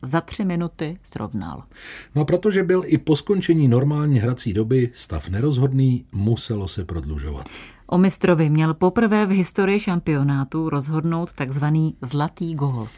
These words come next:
Speaker 2: A ten opravdu padnul, bohužel z kopačky německého žolíka Bierhoffa.
Speaker 1: Petr Kouba se jen bezradně ohlédl.
Speaker 2: Staroměstské náměstí zaplněné fanoušky na chvilku oněmělo.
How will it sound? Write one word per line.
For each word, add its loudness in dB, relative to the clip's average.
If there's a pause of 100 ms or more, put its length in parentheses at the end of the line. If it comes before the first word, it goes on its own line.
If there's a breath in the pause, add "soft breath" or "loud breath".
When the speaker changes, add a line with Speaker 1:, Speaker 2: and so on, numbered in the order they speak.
(300 soft breath)
Speaker 2:
A 0
ten 0 (100)
opravdu 0
padnul, 2 (280)
bohužel 4
z -4
kopačky -4
německého 2
žolíka -2
Bierhoffa. -2 (400)
Speaker 1:
Petr -2
Kouba 0
se -4
jen -2
bezradně -2
ohlédl. -8 (520 loud breath)
Speaker 2:
Staroměstské 0
náměstí 0
zaplněné 0
fanoušky -2 (120)
na 0
chvilku 0
oněmělo. -2